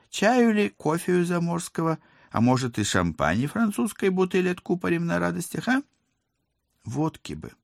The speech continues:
подумав, признал я. «Мутит, как котенка, укачала». «Со всем моим почтением», несколько смутился великий злодей.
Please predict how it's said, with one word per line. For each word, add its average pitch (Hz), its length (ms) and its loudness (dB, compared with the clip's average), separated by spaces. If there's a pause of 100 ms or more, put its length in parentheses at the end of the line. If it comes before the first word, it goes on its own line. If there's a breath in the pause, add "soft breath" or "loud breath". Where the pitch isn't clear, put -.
(600)
подумав, 78 440 0
признал 69 440 -8
я. 55 220 -8 (640 soft breath)
«Мутит, 113 520 -2
как - 300 -6
котенка, - 720 -6 (100)
укачала». - 760 -6 (1300)
«Со - 200 0
всем 214 360 2
моим 185 260 2
почтением», 55 960 -6 (280)
несколько 76 520 -4
смутился 73 580 -6
великий 73 440 -6
злодей. 64 500 -10